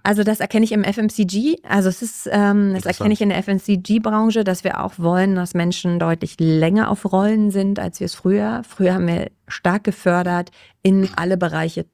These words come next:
Speaker 1: zu springen, breite Erfahrung zu sammeln. Jetzt, äh, achten wir drauf, dass du in die Tiefe auch kommst.
Speaker 2: Was ist so eine Tiefe, wo, wo dich jeder mit Handkuss nehmen würde in der F-M-C-G-Branche? Also wo sagst du, da ist Top-Talent gerade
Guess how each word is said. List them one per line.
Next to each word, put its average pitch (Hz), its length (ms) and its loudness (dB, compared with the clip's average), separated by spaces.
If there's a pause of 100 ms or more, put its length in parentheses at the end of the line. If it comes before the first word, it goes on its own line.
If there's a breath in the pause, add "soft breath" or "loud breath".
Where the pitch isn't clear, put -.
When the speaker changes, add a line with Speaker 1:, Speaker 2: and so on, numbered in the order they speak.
(140)
Speaker 1:
zu - 140 -6
springen, 240 680 0 (420 loud breath)
breite 165 280 0
Erfahrung 175 400 -2
zu - 120 -8
sammeln. 165 560 2 (220)
Jetzt, - 560 -4
äh, 156 380 -2
achten - 280 -4
wir 151 120 2
drauf, - 280 -4
dass 160 160 -4
du 160 160 -4 (140)
in 160 100 2
die 160 140 0
Tiefe - 320 -2
auch 143 160 -4
kommst. - 580 -4
Speaker 2:
Was 120 160 2
ist 156 60 -4
so 165 60 2
eine 120 120 2
Tiefe, 120 320 -4
wo, 98 300 2
wo 104 80 2
dich 98 180 0
jeder 117 220 2
mit 95 180 0
Handkuss 113 320 -4
nehmen 104 220 2
würde 95 180 2
in 92 80 2
der 92 120 0
F-M-C-G-Branche? 85 960 -2
Also 82 220 -2
wo 92 80 2
sagst 90 300 -2
du, 85 120 -2
da 92 220 -2
ist - 400 -4
Top-Talent 90 680 -2
gerade 87 520 0